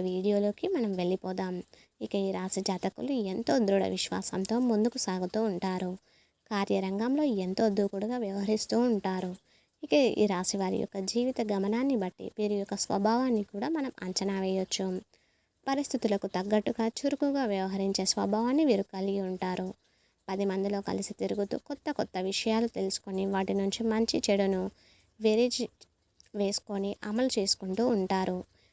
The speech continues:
ఇక మరీ ముఖ్యంగా విషయంలోనికి మనం వచ్చినట్లయితే ఈరోజు దినఫలాల ప్రకారం ఈ రాశి వ్యక్తులకి మిష్టమైన ఫలితాలు గోచరిస్తున్నాయి.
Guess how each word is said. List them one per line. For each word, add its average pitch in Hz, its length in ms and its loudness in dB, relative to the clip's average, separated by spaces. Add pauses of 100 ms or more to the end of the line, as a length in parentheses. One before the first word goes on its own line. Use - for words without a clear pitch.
(140)
ఇక - 220 -2
మరీ 190 300 2
ముఖ్యంగా 208 540 0 (440)
విషయంలోనికి 233 640 0
మనం 190 260 0
వచ్చినట్లయితే 190 760 2
ఈరోజు 208 360 2
దినఫలాల 220 600 0
ప్రకారం 202 540 -4
ఈ 220 120 4
రాశి 190 300 0
వ్యక్తులకి 196 540 -2 (560)
మిష్టమైన 226 500 4
ఫలితాలు 202 440 0
గోచరిస్తున్నాయి. 190 1000 0